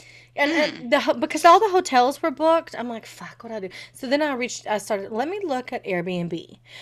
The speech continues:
Speaker 1: So that's when I looked at Airbnb, and I kept just expanding my search radius and a little
Speaker 2: Mm-hmm.
Speaker 1: bit over, because sometimes we first thought maybe to go to Memphis <clears throat> and, and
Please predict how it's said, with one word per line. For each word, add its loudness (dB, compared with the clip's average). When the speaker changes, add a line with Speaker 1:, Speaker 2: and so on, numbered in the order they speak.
Speaker 1:
So -6
that's -2
when -4
I 2
looked -2
at -2
Airbnb, -2
and -2
I -2
kept -8
just -8
expanding -6
my -8
search -8
radius -4
and -6
a -6
little -8
Speaker 2:
Mm-hmm. -8
Speaker 1:
bit -8
over, -6
because -14
sometimes -6
we -4
first -2
thought 0
maybe 0
to -4
go 0
to -2
Memphis -4
<clears throat> -12
and, -4
and -4